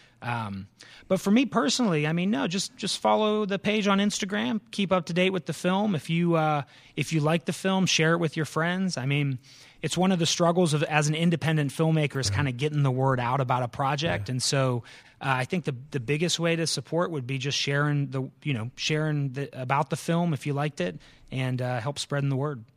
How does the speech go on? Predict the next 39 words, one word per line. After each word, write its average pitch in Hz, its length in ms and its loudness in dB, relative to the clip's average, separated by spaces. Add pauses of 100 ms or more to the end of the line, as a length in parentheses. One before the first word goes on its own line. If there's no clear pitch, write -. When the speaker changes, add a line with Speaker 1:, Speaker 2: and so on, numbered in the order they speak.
(280)
Speaker 2:
Perfect. - 360 2 (180)
And 104 160 2
I'll, 107 220 0
I'll 110 200 2
have 104 200 2
all 98 120 2
the 95 60 -2
links, 101 540 -4
uh, 101 240 -4
that, - 380 -10
that - 280 -10 (220)
at - 160 -10
least 104 160 -2
the 104 80 -4
ones 98 160 -2
I 101 80 -2
can 101 320 -2
link, 98 240 -2 (360)
um, 104 300 -2
in 110 140 0
this 101 160 -2
Speaker 1:
Yeah. 151 100 0
Speaker 2:
blog 101 220 2
post, 95 420 2
uh, 98 260 -2
with 98 280 -2
our 90 120 0
episode 98 400 -2
as 90 140 -2
well. 95 180 0
So - 160 -6
go 92 120 -6
to 92 80 -4
my 98 180 -4
unscripted 92 320 -6
dot 90 220 -2
com 95 240 -4
backslash - 460 -8
podcast 123 560 0